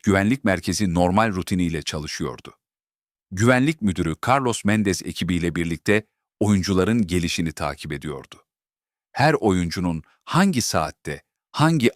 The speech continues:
araçla geleceği biliniyor ve güvenlik ona göre planlanıyordu. Saat yedi otuzda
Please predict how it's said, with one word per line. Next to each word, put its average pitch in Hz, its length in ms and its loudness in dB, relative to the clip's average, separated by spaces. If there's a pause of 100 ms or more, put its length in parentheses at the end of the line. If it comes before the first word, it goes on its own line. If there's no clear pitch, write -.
araçla 107 560 2
geleceği 85 560 -2
biliniyor 73 440 -12 (420)
ve 85 100 -2
güvenlik 87 580 0 (120)
ona 110 200 4
göre 80 200 -2
planlanıyordu. 80 840 -8 (600)
Saat 117 420 0
yedi 92 200 2
otuzda 95 500 2